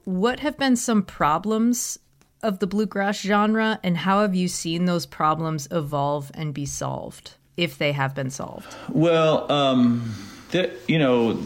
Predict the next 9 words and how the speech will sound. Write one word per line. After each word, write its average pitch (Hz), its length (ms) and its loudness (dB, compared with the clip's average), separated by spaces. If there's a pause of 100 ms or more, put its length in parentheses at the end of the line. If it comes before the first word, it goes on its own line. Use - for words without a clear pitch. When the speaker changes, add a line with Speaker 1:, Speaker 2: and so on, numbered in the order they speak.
(120)
Speaker 2:
uh, 110 840 2 (260)
one 151 160 2
of 156 60 4
the 135 60 2
things 120 280 4
in 98 140 2
bluegrass 110 500 2
is, 101 200 2
uh, 87 640 2